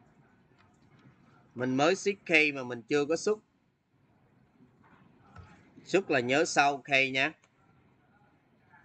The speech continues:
Chưa có xuất. Mà cũng may là mình chưa xuất cho nên mình biết là nó chạy đúng cái chương trình của mình đang, đang viết.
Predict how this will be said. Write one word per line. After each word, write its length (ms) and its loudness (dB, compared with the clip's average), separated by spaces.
Chưa 120 -6
có 100 -4
xuất. 240 -4
Mà 140 -4
cũng 320 0
may 300 4
là 140 -6
mình 300 -12
chưa 180 0
xuất 280 0
cho 100 0
nên 180 2
mình 180 -2
biết 240 2
là 80 -10
nó 120 -8
chạy 180 -2
đúng 300 -2
cái 140 0
chương 180 -2
trình 220 0
của 100 -4
mình 220 -2
đang, 240 2
đang 220 -8
viết. 200 -2